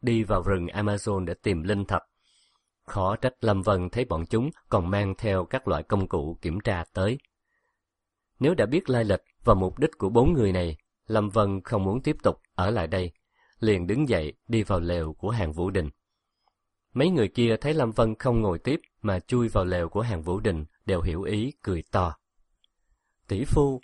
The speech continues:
có phải anh đã biết bốn người kia tới nơi đây làm gì rồi phải không?" Hàng Vũ Đình thấy Lâm Vân đi vào, cười hì hì hỏi. "Ừ, anh vừa nghe xong, bọn chúng đều không phải là người tốt." Trả lời Hàng Vũ Đình, Lâm Vân lại suy nghĩ.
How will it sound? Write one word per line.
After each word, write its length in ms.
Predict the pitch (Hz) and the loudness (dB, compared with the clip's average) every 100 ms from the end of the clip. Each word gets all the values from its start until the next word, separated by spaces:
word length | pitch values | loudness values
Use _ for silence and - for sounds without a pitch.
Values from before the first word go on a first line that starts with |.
| _ _ | _ _
có 100 | - | 6
phải 180 | - 120 | 8 8
anh 180 | 123 131 | 4 -2
đã 80 | 120 | -2
biết 300 | 104 151 - | -2 -4 0
bốn 220 | 135 160 | 2 2
người 160 | 208 113 | 2 0
kia 260 | - 123 120 | 0 0 2
tới 100 | 139 | 2
nơi 160 | 170 131 | 2 2
đây 200 | 123 123 | 0 0
làm 180 | 113 98 | -2 -2
gì 180 | 107 | -4
rồi 180 | 104 104 | -2 -2
phải 160 | 95 113 | -2 -4
không?" 260 | - 139 135 _ _ _ _ _ _ | 0 -2 -2 _ _ _ _ _ _
Hàng 200 | - 101 | -8 -6
Vũ 180 | 87 98 | -4 -2
Đình 300 | 113 98 82 80 | 0 0 -2 -6
thấy 140 | 120 | -4
Lâm 200 | 123 104 | -4 -4
Vân 200 | 98 98 | -2 -2
đi 140 | 98 98 | -2 -2
vào, 400 | 98 85 76 - _ _ | -2 -2 -4 -10 _ _
cười 260 | 107 90 85 | -2 -2 -2
hì 180 | 95 | -6
hì 160 | 82 90 | -6 -6
hỏi. 340 | 80 73 87 139 _ _ _ _ _ | -6 -6 -6 -8 _ _ _ _ _
"Ừ, 280 | - 104 92 - _ _ _ | -2 0 0 -6 _ _ _
anh 240 | 104 101 | -4 -4
vừa 180 | 95 98 | -2 -2
nghe 180 | 90 98 | -2 -4
xong, 260 | - 98 90 _ _ - | -4 -6 -6 _ _ -4
bọn 240 | 85 90 | -2 -2
chúng 180 | - 123 | -4 -2
đều 120 | 131 | -2
không 160 | 80 101 | -2 -4
phải 200 | 90 120 | -2 -2
là 100 | 123 | -2
người 200 | 98 87 | -4 -6
tốt." 300 | - 110 160 - _ _ _ _ _ _ _ _ _ | 0 0 0 -4 _ _ _ _ _ _ _ _ _
Trả 120 | 101 | -2
lời 300 | 131 110 95 | 2 2 0
Hàng 180 | 90 90 | -2 -4
Vũ 180 | 80 110 | -4 -4
Đình, 220 | 110 82 - _ _ - | -4 -6 -10 _ _ -6
Lâm 220 | 113 113 | -4 -2
Vân 200 | 113 101 | -2 -2
lại 280 | 90 76 80 | -4 -6 -8
suy 220 | - 104 | -6 -4
nghĩ. 280 | 92 76 | -4 -6